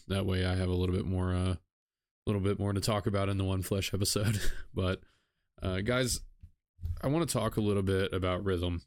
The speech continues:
and I wanna give you a little bit of context for why I'm having this discussion. And, you know, oftentimes I've made a lot of changes in a year. I've had this podcast now for about a year and a third,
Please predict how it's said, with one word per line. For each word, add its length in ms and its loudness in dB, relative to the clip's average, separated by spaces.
and 260 0
I 40 0
wanna 160 0
give 120 2
you 120 4
a 40 0
little 160 2
bit 100 2
of 80 0
context 760 0
for 500 0
why 200 2
I'm 100 2
having 280 2
this 180 0
discussion. 720 0
And, 460 0
you 160 2
know, 140 2
oftentimes 480 0
I've 140 2
made 260 2
a 60 0
lot 220 2
of 120 -2
changes 720 0
in 320 0
a 40 0
year. 380 2
I've 100 0
had 160 0
this 140 0
podcast 520 -2
now 140 0
for 120 -6
about 220 0
a 40 0
year 600 2
and 280 0
a 160 -2
third, 500 2